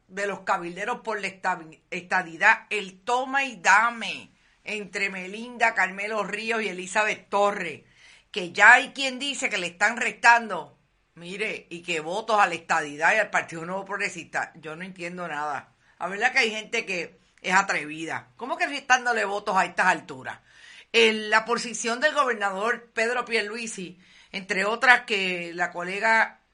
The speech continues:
va a hablar de, en breve, de dos planteamientos interesantes que me hiciera en una conversación que tuviéramos esta mañana.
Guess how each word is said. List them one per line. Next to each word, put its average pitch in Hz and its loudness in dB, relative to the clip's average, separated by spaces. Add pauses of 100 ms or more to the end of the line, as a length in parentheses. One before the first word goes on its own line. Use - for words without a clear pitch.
va 208 6
a - 4
hablar 202 2
de, 196 -6
en 180 -6
breve, 190 0 (360)
de 202 0
dos 220 0
planteamientos 247 0
interesantes 196 -4
que 214 -6
me 185 -12
hiciera 190 0
en 170 -12
una 175 -4
conversación 185 -8
que 185 -10
tuviéramos 175 -6
esta 170 -4
mañana. 147 -10